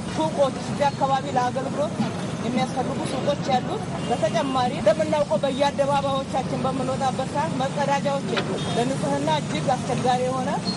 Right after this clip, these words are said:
አሁን ወደ ሁለት መቶ ያህል መጸዳጃ ቤቶችን ጭምር ይኖሩታል።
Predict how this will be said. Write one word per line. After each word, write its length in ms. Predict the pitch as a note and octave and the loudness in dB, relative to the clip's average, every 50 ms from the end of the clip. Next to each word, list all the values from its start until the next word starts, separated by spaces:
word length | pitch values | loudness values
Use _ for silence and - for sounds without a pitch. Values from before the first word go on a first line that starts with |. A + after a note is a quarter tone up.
| - - | 2 4
አሁን 220 | A3+ C4+ D#4 F4+ D#4 | 4 4 4 4 2
ወደ 180 | C#4 C4 C4 C#4 | 2 2 2 2
ሁለት 240 | D4 D4 D4+ D#4 - | 2 2 0 0 2
መቶ 200 | - D4 C#4+ C#4 C#4 A#3+ A3 F#3+ F#3 | 0 0 0 2 2 0 0 0 0
ያህል 320 | G3 A#3 B3 B3 C4+ D4+ - A3+ - | 0 0 0 0 0 -2 -2 -2 -2
መጸዳጃ 440 | G#3 B3 A#3+ - C#4 B3+ B3 B3 A#3+ B3+ A#3+ | 0 0 2 2 2 2 2 2 0 0 0
ቤቶችን 440 | A#3 A#3+ - B3 - - B3+ A#3+ - | 0 0 0 -2 -2 -2 -4 -4 -2
ጭምር 300 | C4 C4 C4+ D#4 A#4 A#4+ - - G#3 | -2 -2 -2 -2 -2 -2 -2 -2 -2
ይኖሩታል። 640 | A#3 - C4+ C4+ C4+ B3+ A#3 A#3+ - G3 F3 F#3 | -2 0 2 2 2 2 0 0 -2 -2 -2 -2